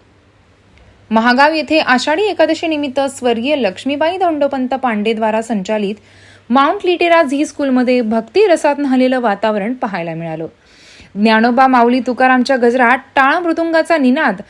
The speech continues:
भगव्या पताका आणि भजनांनी संपूर्ण परिसर गुंजून गेला होता. विठ्ठल नामाचा जयघोष करीत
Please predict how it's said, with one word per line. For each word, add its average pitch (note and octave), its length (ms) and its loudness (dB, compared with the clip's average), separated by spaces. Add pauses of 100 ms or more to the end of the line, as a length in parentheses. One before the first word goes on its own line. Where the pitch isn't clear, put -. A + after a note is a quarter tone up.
(220)
भगव्या G#3 360 0
पताका B3 460 0
आणि A3 320 0
भजनांनी A#3+ 680 -2
संपूर्ण D#4+ 540 -2
परिसर C4+ 540 0
गुंजून A#3 420 0
गेला D#3 240 -2
होता. D#3+ 280 -4 (560)
विठ्ठल A#3 360 -2
नामाचा A#3+ 480 0
जयघोष A#3 460 0
करीत A#3+ 320 -2